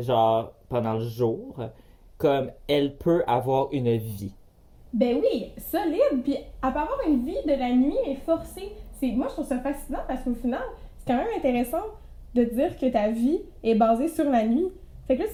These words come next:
Speaker 2: ça veut dire
Speaker 1: Ouais.
Speaker 2: que t'es obligé. Fait que là, tu peux tellement rendre ça à ton avantage, puis
Speaker 1: Ben
Speaker 2: faire
Speaker 1: oui.
Speaker 2: des trucs,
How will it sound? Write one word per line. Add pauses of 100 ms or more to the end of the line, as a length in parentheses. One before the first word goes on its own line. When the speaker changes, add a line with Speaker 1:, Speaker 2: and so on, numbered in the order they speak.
Speaker 2:
ça
veut
dire
Speaker 1:
Ouais.
Speaker 2:
que
t'es
obligé. (340)
Fait
que
là,
tu
peux
tellement (320)
rendre
ça
à
ton
avantage,
puis
Speaker 1:
Ben
Speaker 2:
faire
Speaker 1:
oui.
Speaker 2:
des
trucs,